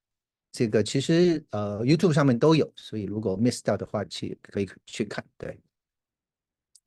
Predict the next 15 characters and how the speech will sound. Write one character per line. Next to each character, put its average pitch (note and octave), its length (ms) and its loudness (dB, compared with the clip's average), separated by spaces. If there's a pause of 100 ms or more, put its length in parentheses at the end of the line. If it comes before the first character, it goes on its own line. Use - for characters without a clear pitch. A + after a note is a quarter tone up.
那， A2+ 340 -2 (640)
然 A2+ 220 -4
后 F#3 180 4
呢， E3+ 140 6
我 B2 80 6
们 B2 120 4
又 C#3+ 160 6
讲 G2 480 0
了 G#2 120 -4
这 B2+ 220 0
个 G#2 600 0
丢 D#3+ 180 4
勒， F3+ 200 4 (140)
丢 E3+ 200 0
勒， D#3 400 6